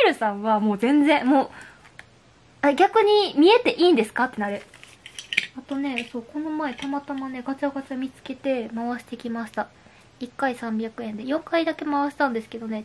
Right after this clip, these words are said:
違う種類が。なんかね、前期後期みたいな感じで、で、両方ともあったんですよ。で、二回ずつ回してきました。もういきなりね、あの、ビーエル作品に行っちゃうんですけど。エトランゼの缶バッジ。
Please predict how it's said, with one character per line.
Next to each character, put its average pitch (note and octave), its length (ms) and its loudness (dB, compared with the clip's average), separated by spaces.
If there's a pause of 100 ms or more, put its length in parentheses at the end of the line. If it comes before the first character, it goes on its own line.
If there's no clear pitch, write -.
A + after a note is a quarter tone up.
(100)
違 C4+ 40 -4
う B3 200 -4
種 A#3+ 180 -6
類 A3+ 140 0
が。 A3+ 200 -2 (500)
な G4 120 -2
ん - 20 -12
か C4 100 -2
ね、 A3 180 -2
前 - 120 6 (160)
期 A3 100 -4
後 D4+ 280 4
期 - 140 -8
み A3 120 -2
た A3 100 0
い G3+ 60 -4
な G#3+ 100 -6
感 A3+ 240 -4
じ A3 100 -4
で、 A3 360 -2 (680)
で、 C4+ 120 4
両 A#4+ 160 10
方 C5 180 2
と B4 100 2
も A4+ 100 0
あ G#4 60 2
っ G#4+ 40 -2
た B3+ 140 4
ん G#3+ 40 -4
で G#3+ 80 -8
す - 100 -8
よ。 - 140 -8
で、 F4+ 160 4
二 C#4 140 0
回 G4+ 200 6
ず G4 120 2
つ B3 100 -6
回 A3+ 280 0
し A#3 60 -10
て A#3 100 -8
き A3+ 120 -8
ま A3 160 0
し - 20 -18
た。 - 220 -2 (560)
も - 80 -6
う - 20 -2
い C4 80 -4
き D#4+ 120 0
な D#4 100 4
り D#4 80 4
ね、 D#4+ 240 2 (260)
あ A3 100 4
の、 G#3+ 120 2
ビ B3+ 180 4
ー D4 40 6
エ - 20 6
ル D4+ 80 2
作 D#4+ 240 2
品 A3+ 160 -2
に G#3 80 -2
行 G#3+ 40 -10
っ - 40 -20
ち A3+ 80 -2
ゃ A3 60 2
う - 20 2
ん G#3 40 -6
で G#3 60 -4
す G3+ 80 -18
け G3+ 100 -8
ど。 G3 160 -8 (540)
エ C4+ 80 -4
ト D4 140 2
ラ D4+ 180 4
ン C4+ 60 2
ゼ B3 100 -2
の G#3+ 180 -2 (840)
缶 A#3+ 240 -4
バ B3+ 140 -2
ッ - 100 -20
ジ。 - 160 -10